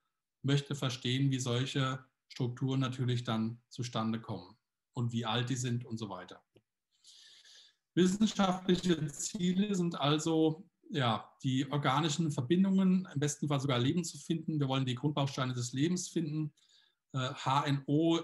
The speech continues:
C P S, das steht für Wasserstoff, Stickstoff, Sauerstoff, Kohlenstoff, Phosphor und Schwefel.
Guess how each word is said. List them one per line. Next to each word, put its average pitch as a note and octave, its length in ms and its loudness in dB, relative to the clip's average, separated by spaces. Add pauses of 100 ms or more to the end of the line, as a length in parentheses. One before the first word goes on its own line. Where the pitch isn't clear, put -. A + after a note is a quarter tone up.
C - 260 0
P C#3 180 0
S, C#3+ 400 -4
das A#2+ 140 -6
steht C#3 260 -2
für B2 160 -2
Wasserstoff, C#3+ 580 -2
Stickstoff, C3+ 680 -4
Sauerstoff, B2 800 -4
Kohlenstoff, B2+ 680 -2
Phosphor C3+ 640 -4
und A2+ 140 -8
Schwefel. F3+ 640 -2